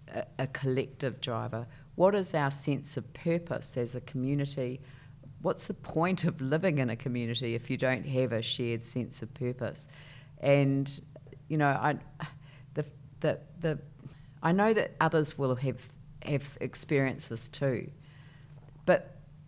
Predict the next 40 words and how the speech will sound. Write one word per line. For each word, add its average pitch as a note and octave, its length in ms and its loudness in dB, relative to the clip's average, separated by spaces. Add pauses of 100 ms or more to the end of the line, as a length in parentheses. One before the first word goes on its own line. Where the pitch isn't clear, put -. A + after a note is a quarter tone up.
(160)
a E3 100 6
lot F3+ 220 8
of G3 100 6
us E3 160 4
got - 240 2
to D3 100 -2
know C#3 200 4
our C3 160 4
neighbours B2+ 440 2
a A#2+ 80 2
lot B2+ 320 0
better B2+ 400 0 (800)
after C3+ 340 8
the A2+ 120 0 (120)
earthquakes. - 640 -6 (460)
And, C#3+ 580 4 (600)
you D#3 80 4
know, C#3 100 6
and C#3 340 2
I, - 240 2
I D3+ 80 4
mean, D3+ 140 4
I've E3 220 4
moved, C3 440 2
my B2+ 120 0
house C3 560 -4
was A#2+ 400 -6
red A#2+ 280 -2
zoned, A#2+ 560 -4 (100)
uh, A#2 80 -6 (280)
after B2 280 -4
the A#2+ 220 -2
earthquakes, A#2+ 520 -4
so A2+ 400 2 (100)
I've B2 200 -2
moved B2+ 280 2
into A#2+ 220 -2
a A#2+ 60 0
new B2 180 0
neighbourhood, B2 600 -2